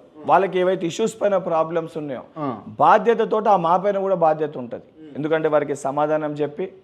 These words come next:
Speaker 1: వారికి ఉన్న ఇష్యూస్ని see, హండ్రెడ్ పర్సెంట్ అందరూ హ్యాపీగా ఉన్నారు, అందరూ క్లియర్గా ఉన్నారు అని అంటే ఆ విషయంపై నిజంగా ఎవరైనా హ్యాపీగా లేకపోయినా, క్లియర్ లేకపోయినా, వాళ్ళు దేని వలన హ్యాపీగా లేరు అని వారికి సమాధానం చెప్పాల్సిన బాధ్యత మా పైన ఉంది.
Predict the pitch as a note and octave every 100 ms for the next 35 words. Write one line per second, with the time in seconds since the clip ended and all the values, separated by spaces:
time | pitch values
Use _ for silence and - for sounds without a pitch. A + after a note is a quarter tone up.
0 | _ B2+ D3 D3 D3 E3 D3 C3 E3 D#3
1 | F#3 E3+ F3 - - - _ _ C3 G3
2 | A#3 A3+ G#3+ G#3+ A3+ A3+ A3 F3+ G#3 G#3+
3 | G3 F#3 G#3 G3+ F#3+ F#3+ F#3+ F3+ F3+ G3+
4 | G3 G3 F#3 F3 F3 F3 E3+ E3 E3 E3+
5 | F#3 E3 - - - D#3+ E3+ E3+ F#3+ F#3
6 | G#3 E3 G#3 B3 A3+ A3+ A3+ F#3+ F3+ F3+
7 | G#3+ G#3 F#3+ G#3 G#3 G3+ F#3 F#3+ F#3+ F#3
8 | F3+ E4 G#3 F#3+ E3 D#3 F#3 G3 G3 F#3+
9 | E3+ F#3 F3+ F3 E3+ F#3+ G#3 G3 F#3 F#3
10 | E3 F#3 G3+ G3+ F#3+ F#3 F3+ F3+ E3 E3
11 | E3+ F3 E3+ E3 F3 F3 F#3 B3+